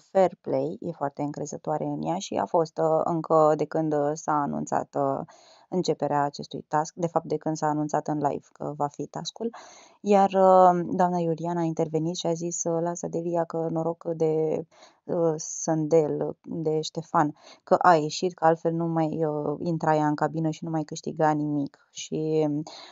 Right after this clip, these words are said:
Antonia a intervenit și a zis, uh, "Da, are dreptate, că, um, nu mai erai în, uh, cabină dacă nu ieșea Ștefan, uh, nu mai suferi de tine."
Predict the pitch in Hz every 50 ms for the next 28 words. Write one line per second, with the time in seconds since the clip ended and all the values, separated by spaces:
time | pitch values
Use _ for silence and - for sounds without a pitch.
0 | - - 175 165 156 - 165 165 160 156 151 151 147 147 151 147 143 147 156 165
1 | 165 - - 160 160 156 156 160 160 - - - 165 160 160 156 160 170 170 165
2 | 151 151 160 156 147 - 151 - _ - 165 165 160 165 - 170 160 160 165 165
3 | - - - - - _ _ - 175 170 160 160 156 156 156 151 - - - -
4 | - 165 160 160 165 165 160 156 151 147 151 156 151 151 151 151 147 143 147 143
5 | 143 143 - - 58 - - 156 156 156 147 143 143 147 - - - 151 147 151
6 | 151 147 147 147 - - 147 143 - - 165 143 - - - - - - _ _
7 | 180 180 180 180 180 175 175 170 170 165 165 175 - _ - - - - _ -
8 | 196 190 180 175 170 160 - - 165 - - 156 151 - 160 147 147 147 - _
9 | - 170 160 151 139 120 -